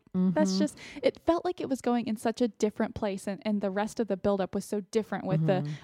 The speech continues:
Speaker 1: unreliable narrator and all
Speaker 2: Mm-hmm.
Speaker 1: these, you know, potential others. And it just felt like it ended up in a very predictable
Speaker 2: Yeah.
Speaker 1: place. So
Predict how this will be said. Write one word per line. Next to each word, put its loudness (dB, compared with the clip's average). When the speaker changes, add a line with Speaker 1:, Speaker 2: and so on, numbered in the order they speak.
Speaker 1:
unreliable 2
narrator 0
and -2
all 0
Speaker 2:
Mm-hmm. -2
Speaker 1:
these, -4
you 0
know, 0
potential -4
others. -4
And 4
it 0
just -4
felt 0
like -2
it -2
ended 2
up -2
in 0
a -4
very 0
predictable -8
Speaker 2:
Yeah. 6
Speaker 1:
place. -8
So 0